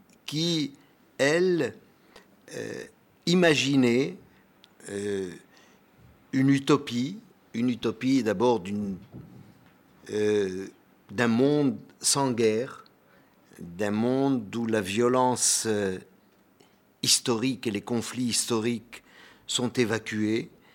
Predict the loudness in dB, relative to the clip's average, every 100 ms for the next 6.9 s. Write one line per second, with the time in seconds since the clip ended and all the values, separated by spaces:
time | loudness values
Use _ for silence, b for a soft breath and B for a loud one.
0 | b b -14 -6 -4 -2 -4 -4 -4 -6
1 | -8 -6 -2 0 0 0 0 0 -2 -6
2 | -12 -20 _ -4 -2 2 2 2 -6 -6
3 | -10 -16 _ _ _ _ _ -2 0 2
4 | 2 0 -4 -8 -18 _ b b b b
5 | b b _ _ _ -4 2 2 4 0
6 | 0 -2 0 0 0 -2 -2 -2 -4